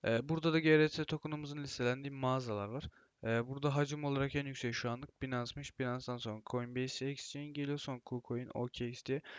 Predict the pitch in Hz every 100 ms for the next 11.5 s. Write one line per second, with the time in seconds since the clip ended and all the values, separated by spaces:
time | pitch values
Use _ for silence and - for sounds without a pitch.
0 | - - 151 147 127 127 139 147 131 107
1 | 104 139 180 - - _ 113 120 123 -
2 | 165 165 160 156 156 156 151 143 135 131
3 | 123 127 - - 131 127 127 123 117 113
4 | 123 123 117 120 110 107 98 98 110 165
5 | - _ _ - - 95 104 101 104 -
6 | 120 175 - - - - 123 123 156 170
7 | 151 151 165 156 156 151 135 127 123 123
8 | 117 123 - 139 117 - 131 127 131 120
9 | - 113 110 107 - 113 110 110 107 104
10 | 104 107 - 139 131 - 107 117 131 -
11 | - 117 - 120 160